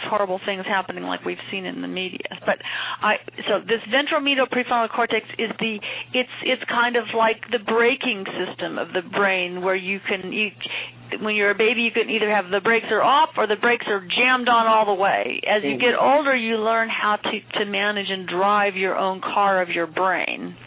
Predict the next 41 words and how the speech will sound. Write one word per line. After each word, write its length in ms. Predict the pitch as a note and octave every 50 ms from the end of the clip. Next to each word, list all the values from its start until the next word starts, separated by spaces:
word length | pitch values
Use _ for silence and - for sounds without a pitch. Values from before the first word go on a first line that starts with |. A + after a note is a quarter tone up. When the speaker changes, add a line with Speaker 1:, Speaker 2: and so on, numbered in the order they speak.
| - - - - - - - - - - - - - - - - - - - - - - - - - - -
Speaker 1:
And 340 | A3 A3 G#3 G#3 G#3 - - - - - - - -
lots 260 | F#3+ G3+ G#3 G#3 G#3 -
of 80 | A3+ - - -
times 300 | A#3 A3+ A3+ A3+ A3+ G#3 -
you 180 | A3+ A#3 A#3 A#3+
have 200 | A#3+ A#3+ A3+ -
to 80 | A3+
have 240 | G#3+ - A#3+ A3+ A3 G#3+ A#3
some 120 | A#3+ A3 -
people 280 | - A#3+ - - A3+ A3 - -
teach 220 | - B3 A#3+ A3 - - -
you 140 | A#3+ A3+
and 80 | A#3 A3
help 240 | A3 A3+ A3+ A3 A3 -
you 280 | A3 A3+ A#3 A#3 A3+ A3
how 360 | A3 A3 A3+ A3 A3 A3+ A3
to, 840 | - - - - - A#3 A#3 A#3 A#3 A#3 A#3 A#3 A3+ A3 A3 - - - - - - - - - - -
to 80 | A#3
do 220 | G3+ - B3 D4 D#4+
that. 220 | D4+ A#3+ F#3+ - -
Or 80 | -
you 200 | F#3+ F#3+ G3+ G#3+
watch 300 | G#3 F#3+ G#3 G#3 G#3 - - - -
older 320 | - G#3 G#3 A#3 A3+ C4 B3+ - - F#4+
people 300 | C4 A#3+ - A3 G3 F#3
that 160 | F3+ F#3+ - - - -
seem 160 | - G#3+ G#3+ G#3
to 80 | A3
be 180 | G3+ - - -
able 160 | A3+ A3 A3+
to 120 | G#3 A3+
do 180 | G3+ G#3 B3+ C#4
that, 120 | C4+ B3+
and 120 | - G3+ G#3+
you 80 | G#3+ G#3 - - - -
try 180 | G#3+ G#3 G#3+ A3+
to 80 | A3+ - - - -
imitate 440 | A#3+ B3 C#4+ D4 - - G#3+ F#3+ -
them. 160 | F3+ F3 F#3
You 80 | G#3 G#3
know, 140 | G#3+ G#3